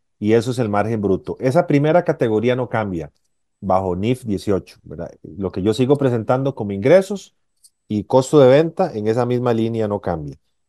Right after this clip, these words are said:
En la siguiente línea, donde yo usualmente presentaba la utilidad o ganancia, la ganancia, perdón, o pérdida operativa, donde después del margen bruto le sumaba o le restaba los otros ingresos operativos,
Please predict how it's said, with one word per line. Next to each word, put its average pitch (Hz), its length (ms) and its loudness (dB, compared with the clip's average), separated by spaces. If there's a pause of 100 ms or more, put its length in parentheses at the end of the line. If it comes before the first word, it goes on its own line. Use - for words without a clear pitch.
(1000)
En 120 160 0
la 123 100 6
siguiente 165 460 4
línea, 147 380 4
donde 107 280 2
yo 131 340 4 (300)
usualmente 147 540 -2
presentaba 147 640 0
la 120 120 0
utilidad 104 520 2
o 143 80 4
ganancia, 131 680 -2 (520)
la 110 160 2
ganancia, 127 440 0
perdón, 127 340 2
o 90 100 -4
pérdida 120 320 0
operativa, 147 680 2 (420)
donde 110 560 -2
después 117 440 2
del 147 180 4
margen 143 420 0
bruto 151 380 2
le 98 120 0
sumaba 107 400 2
o - 20 6
le 139 100 4
restaba 131 540 4
los 104 180 -4
otros 104 300 -6
ingresos 117 380 0
operativos, 117 840 0